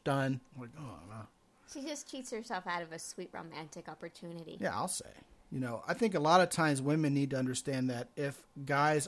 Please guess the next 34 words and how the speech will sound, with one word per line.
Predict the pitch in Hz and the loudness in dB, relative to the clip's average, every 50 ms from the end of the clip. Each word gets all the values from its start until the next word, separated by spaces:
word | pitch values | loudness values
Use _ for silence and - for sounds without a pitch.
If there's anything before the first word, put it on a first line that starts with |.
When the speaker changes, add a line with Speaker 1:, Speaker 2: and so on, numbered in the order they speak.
| - - | 0 2
Speaker 1:
aren't | 147 147 151 147 143 - | 4 6 6 4 2 0
showing | - - - - - 160 147 139 139 131 | -8 -10 -8 -2 0 2 2 2 2 0
all | - 135 139 143 | 2 4 4 4
their | 135 139 135 127 | 4 2 -2 -2
cards | - - 131 131 131 131 131 131 | -4 -2 -2 0 0 -2 -2 -2
on | 127 123 | -4 -4
a | |
first | 123 - 131 123 - - | -4 -6 -8 -8 -6 -4
date, | 127 127 131 131 | -4 -6 -4 -6
it's | 131 | -8
because | - - 175 196 180 160 | -8 -6 -4 -4 -4 -2
they | 151 139 131 127 - | -4 -4 -4 -6 -8
have | - - - 92 110 | -10 -10 -8 -8 -8
a | 135 | -8
plan. | 131 - - 196 220 240 - 98 - - - - | -10 -4 -2 0 0 0 0 -2 -6 -12 -14 -6
And | - 151 170 | -2 2 4
ladies, | 196 214 190 202 185 190 196 | 4 4 4 2 0 0 -2
you | 214 214 | -2 -2
like | 190 220 226 226 240 254 262 - - | -2 -2 -2 -2 -2 -2 -4 -6 -8
that. | - 85 69 - - - _ _ _ _ _ _ _ - | -10 -8 -8 -10 -12 -14 _ _ _ _ _ _ _ -6
Speaker 2:
Mystery. | 220 240 277 - - 339 302 226 175 170 170 - | -4 -4 -2 -4 -4 -2 -2 -2 -2 -2 -6 -10
I | 202 | -10
love | 196 208 226 254 247 | -8 -8 -8 -6 -6
mystery. | 214 170 180 180 - - - - - - - - | -8 -8 -10 -12 -14 -14 -12 -12 -12 -12 -12 -10
Speaker 1:
Right. | 247 277 294 277 - 95 - - _ _ _ _ - - - | -6 -2 0 0 0 0 -4 -10 _ _ _ _ -20 -14 -2
Now, | - 185 190 180 175 170 175 - - _ _ _ _ _ _ _ _ _ - 156 | 4 6 8 8 8 8 6 2 -2 _ _ _ _ _ _ _ _ _ -12 0
guys | 143 196 190 202 226 220 185 | 8 10 10 10 10 8 8
need | 196 190 170 | 4 4 6
to | 175 | 6
understand | 165 160 147 - 180 160 151 | 4 4 2 2 4 4 4
that | 143 151 | 4 4
women | 160 175 196 175 151 139 | 4 4 6 4 4 6
like | 143 147 165 - | 4 4 4 2
surprises, | - 156 - - 156 143 139 143 139 135 139 139 135 - | -2 -4 0 2 4 4 4 4 2 2 0 -2 -4 -6